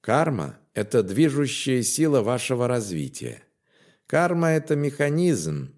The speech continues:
помогающий вашему движению к свету и очищению прошлого. На протяжении всех своих воплощений вы были движимы кармой, причём это очень мощный двигатель.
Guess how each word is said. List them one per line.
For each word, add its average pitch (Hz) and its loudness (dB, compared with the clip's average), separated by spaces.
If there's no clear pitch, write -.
помогающий 101 0
вашему 107 -2
движению 101 0
к - -10
свету 135 -2
и 104 0
очищению 120 0
прошлого. 107 -2
На 87 -4
протяжении 135 0
всех 156 0
своих 135 0
воплощений 113 -2
вы 135 2
были 160 4
движимы 143 0
кармой, 101 -2
причём 165 0
это 156 2
очень 147 0
мощный 147 0
двигатель. 104 0